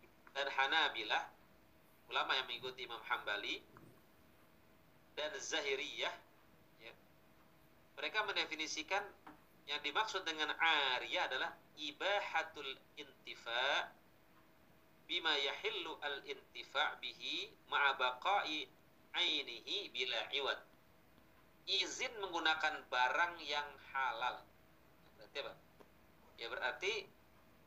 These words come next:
eh, pinjam meminjam tidak boleh, tidak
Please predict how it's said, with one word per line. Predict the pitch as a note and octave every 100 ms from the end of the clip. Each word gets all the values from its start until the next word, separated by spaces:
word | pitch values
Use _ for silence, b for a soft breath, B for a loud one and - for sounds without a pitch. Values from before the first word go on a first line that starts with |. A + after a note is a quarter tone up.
| - - -
eh, | B2+ C3 B2+ - - - - -
pinjam | - G#3 - C#3+
meminjam | C#3 A#2+ - F#3
tidak | - A#2+ A2
boleh, | A2+ G#3 G3 - - - - - - - - - - -
tidak | C3+ C3+